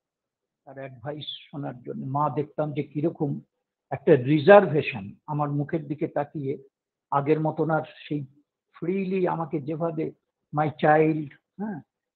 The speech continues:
কত affectionately যেভাবে কথা বলতেন, এখন বলছেন না। সেই অবস্থা দেখে আমি আর থাকতে পারলাম না। কিছুদিন পরে আমি মাকে পরিষ্কার বললাম,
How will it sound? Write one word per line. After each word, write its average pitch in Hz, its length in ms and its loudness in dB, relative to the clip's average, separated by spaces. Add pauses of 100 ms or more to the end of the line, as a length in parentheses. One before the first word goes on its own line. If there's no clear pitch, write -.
(200)
কত 156 280 -16 (140)
affectionately 160 800 -8
যেভাবে 147 460 -6
কথা 147 240 -8
বলতেন, 143 500 -8
এখন 135 200 -8
বলছেন 123 380 -6
না। 110 160 -20 (2250)
সেই 208 460 -12 (100)
অবস্থা 208 420 -4
দেখে 226 460 6
আমি 190 280 2
আর 202 140 -2
থাকতে - 320 -4
পারলাম 117 400 -4
না। 110 160 -20 (1200)
কিছুদিন 190 440 -14
পরে 190 300 -4
আমি 208 160 -4
মাকে 160 540 -4 (3750)
পরিষ্কার 165 400 -4
বললাম, 127 520 -6